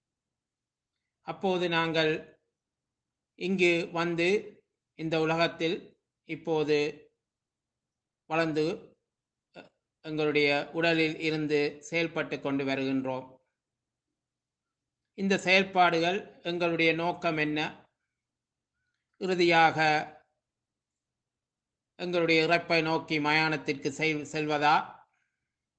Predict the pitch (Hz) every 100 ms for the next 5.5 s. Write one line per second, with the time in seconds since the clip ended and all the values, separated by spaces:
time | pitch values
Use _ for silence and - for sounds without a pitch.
0 | _ _ _ _ _ _ _ _ _ _
1 | _ _ _ - 185 180 165 165 165 -
2 | _ _ _ _ _ _ _ _ _ _
3 | _ _ - 196 180 - 185 180 180 175
4 | 190 - _ _ - 170 170 165 147 180
5 | 180 175 170 160